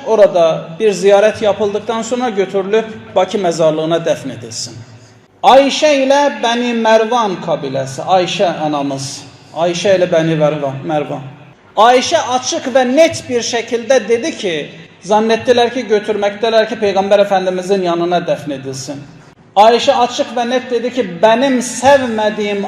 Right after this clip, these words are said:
adamı benim evime defnetmeyin." Sen kimi sevmiyorsun?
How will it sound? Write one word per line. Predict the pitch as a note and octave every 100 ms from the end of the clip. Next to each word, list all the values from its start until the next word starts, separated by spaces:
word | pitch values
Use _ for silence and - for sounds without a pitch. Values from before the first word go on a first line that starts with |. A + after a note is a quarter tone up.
| F3+
adamı | G3 G#3+ G#3+ B3+ G#3+ G3+
benim | G3+ A#3 A3+
evime | G#3+ F#3+ F#3+ F#3+ G#3+ A3+ G3
defnetmeyin." | E3+ E3 F#3+ D#3+ D3 A#2 A2+ A2 - - - - _ _
Sen | - C4+
kimi | - B3+ D4+
sevmiyorsun? | A#3+ D3+ B2+ A#2+ A#2+ -